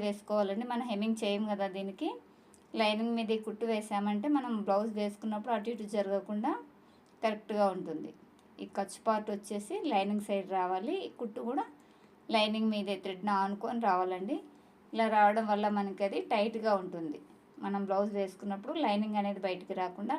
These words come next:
లాక్ అయి ఉంటుంది. ఇలా టోటల్గా మనం నెక్ స్టార్టింగ్ నుంచి ఎండింగ్ వరకు ఇలా కుట్టు వేసుకోండి. అంటే థ్రెడ్‌ని ఆనుకొని రావాలండి ఇది, ఈ కుట్టు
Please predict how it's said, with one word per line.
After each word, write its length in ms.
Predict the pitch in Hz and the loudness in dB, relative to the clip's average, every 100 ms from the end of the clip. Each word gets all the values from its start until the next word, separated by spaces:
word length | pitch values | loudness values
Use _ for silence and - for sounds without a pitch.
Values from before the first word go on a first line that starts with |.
| 277 | 2
లాక్ 220 | 196 196 | 2 0
అయి 120 | 180 160 | -6 -6
ఉంటుంది. 340 | 156 - - - - - - - - - - - - - - - - - | -8 -8 -10 -12 -20 -20 -20 -20 -20 -20 -20 -20 -20 -20 -20 -20 -18 -8
ఇలా 120 | 185 190 | -6 -4
టోటల్గా 540 | 190 196 202 202 226 294 440 - - - - - - - - - - - 208 | -4 -4 -2 -2 0 0 -2 -10 -20 -20 -20 -20 -20 -20 -20 -20 -20 -6 0
మనం 200 | 214 196 196 | 2 0 0
నెక్ 200 | 202 - 226 | -2 -2 -2
స్టార్టింగ్ 420 | 220 196 208 214 208 | 4 4 4 -2 -2
నుంచి 160 | 208 220 | -2 -2
ఎండింగ్ 260 | 202 208 202 | -2 0 0
వరకు 220 | 202 262 339 | 0 -2 -4
ఇలా 120 | 247 208 | -4 -6
కుట్టు 180 | 208 302 | -6 -4
వేసుకోండి. 460 | 180 156 - 160 160 185 | -2 -4 -8 -8 -6 -4
అంటే 140 | 233 247 | -4 -2
థ్రెడ్‌ని 280 | 208 196 202 | -4 0 2
ఆనుకొని 340 | 202 202 208 220 202 | 2 0 -2 2 4
రావాలండి 440 | 180 185 180 180 180 | 4 2 -4 -4 -2
ఇది, 120 | 262 480 - - - - - - 208 | -2 -4 -6 -20 -20 -20 -20 -16 -12
ఈ 20 | 208 | -8
కుట్టు 220 | 180 190 | -6 -4